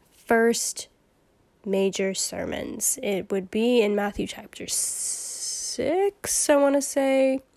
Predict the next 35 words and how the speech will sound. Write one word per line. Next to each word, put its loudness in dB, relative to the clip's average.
Um, 4
we 4
would 2
be -4
getting 0
into -2
the -4
Sermon 0
on -2
the -4
Mount, -8
and -4
it -4
is -6
big, -4
and -10
it -2
is -2
long, -4
and 0
it 4
is 2
important. -4
It 0
is 0
probably 0
one 0
of -4
the -2
most -6
preached, -4
known, 2
talked -4
about -2
sermons -2